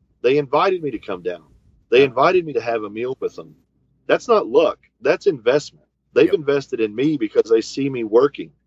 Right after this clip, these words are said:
Speaker 1: you know?
Speaker 2: One hundred percent. And, and it's, uh, it's something that I think, or, or I hope that the people that are listening can really take away from this, is the fact that by no means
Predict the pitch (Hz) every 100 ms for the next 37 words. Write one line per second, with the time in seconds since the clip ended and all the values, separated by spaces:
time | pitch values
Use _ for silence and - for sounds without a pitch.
0 | _ _ _ - 107 110 135 - _ _
1 | _ _ _ - 104 110 110 117 113 107
2 | - 107 92 - - - - 110 107 104
3 | 92 117 117 110 - - 101 90 87 -
4 | - - - - 120 - 131 131 143 120
5 | 104 98 101 113 104 - 104 104 101 107
6 | 110 101 - 107 87 - _ - 98 98
7 | 92 85 104 135 123 110 107 101 98 98
8 | - 101 98 101 98 107 113 113 107 101
9 | 113 95 101 95 92 104 90 87 - -
10 | 113 98 104 107 98 - 98 95 - -
11 | - - - _ _ _ _ _ - 120
12 | 127 120 135 151 139 139 127 110 104 -